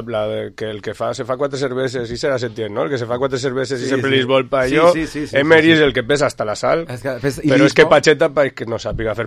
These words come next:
Speaker 1: paellons, i entonces <laughs> és el problema.
Speaker 2: No, jo crec que
Speaker 1: <laughs> És
Speaker 2: li ha
Speaker 1: que no,
Speaker 2: superat.
Speaker 1: no li està deixant bo.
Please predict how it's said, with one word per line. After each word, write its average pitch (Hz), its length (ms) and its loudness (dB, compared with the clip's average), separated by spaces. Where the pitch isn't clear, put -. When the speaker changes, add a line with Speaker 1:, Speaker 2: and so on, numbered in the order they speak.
Speaker 1:
paellons, 110 400 -4
i 113 80 -8
entonces 147 480 0
<laughs> - 180 -14
és 135 80 2
el 160 100 2
problema. 131 520 0
Speaker 2:
No, 165 220 4
jo 165 160 2
crec 185 160 0
que 151 60 2
Speaker 1:
<laughs> - 20 6
És 156 80 2
Speaker 2:
li 190 80 8
ha 170 40 6
Speaker 1:
que 208 60 8
no, 190 60 10
Speaker 2:
superat. 190 240 4
Speaker 1:
no 196 80 8
li 208 80 2
està 220 160 8
deixant 190 180 2
bo. 156 140 6